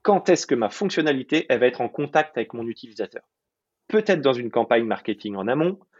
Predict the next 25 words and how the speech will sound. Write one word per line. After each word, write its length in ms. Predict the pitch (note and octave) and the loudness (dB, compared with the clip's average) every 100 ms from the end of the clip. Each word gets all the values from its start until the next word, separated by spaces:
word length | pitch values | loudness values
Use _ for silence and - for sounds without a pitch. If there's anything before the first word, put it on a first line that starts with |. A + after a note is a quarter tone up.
| _ | _
peut-être 380 | G3 F3+ F3+ - | 0 2 2 0
avec 180 | B2+ B2 | -4 -4
un 60 | A2+ | -6
service 320 | - A#2 A2+ | -8 -10 -12
client 280 | - A#2 G#2+ | -8 -6 -4
en 100 | G2 | -4
aval, 300 | G2 C3+ E3+ | 0 0 0
il 80 | |
va 120 | C#3 C3 | -2 -2
peut-être 260 | - D3 | -2 -2
se 100 | - | -2
passer 300 | C3 A#2+ A2+ | -2 -2 -2
plein 180 | - D#3 | 0 0
de 60 | D3+ | 0
choses 200 | C#3 A#2 | -2 -2
autour. 300 | - - _ _ _ _ _ _ _ _ _ _ _ - _ _ _ _ _ _ _ - | -4 -10 _ _ _ _ _ _ _ _ _ _ _ -20 _ _ _ _ _ _ _ -2
Donc 200 | C#3 C#3 | 2 4
là, 120 | F#3 | 4
on 120 | D3 | 4
est 100 | C3+ | 4
au, 180 | A2 G#2 - | 4 2 -2
au 160 | - | -4
U. 260 | - B3 - _ _ | -2 -4 -4 _ _
Le 220 | D#3+ F#3+ | 2 2
S, 420 | G#3 F#3+ - - | 4 0 -2 -16